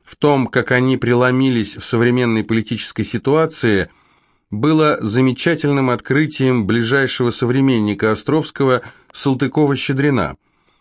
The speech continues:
Сила, слабость, ум, глупость, испуг, нераскаянность и тому подобное, оперируя этими абстрактными, казалось бы, понятиями, Щедрин учил читателя –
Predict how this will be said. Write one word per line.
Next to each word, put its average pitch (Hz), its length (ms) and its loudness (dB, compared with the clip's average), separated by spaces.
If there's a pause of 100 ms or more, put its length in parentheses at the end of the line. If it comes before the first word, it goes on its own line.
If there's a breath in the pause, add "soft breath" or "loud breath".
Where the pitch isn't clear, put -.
(320)
Сила, 151 480 2
слабость, 131 920 -2
ум, 139 420 0
глупость, 123 760 0
испуг, - 680 -4
нераскаянность 123 1040 0
и 107 40 -4
тому 127 260 0
подобное, 127 720 2 (480 soft breath)
оперируя 143 640 2
этими 127 400 2
абстрактными, 117 720 0
казалось 120 440 0
бы, 107 100 0
понятиями, 110 920 0 (360 soft breath)
Щедрин 139 640 0
учил 127 420 0
читателя – 117 800 -2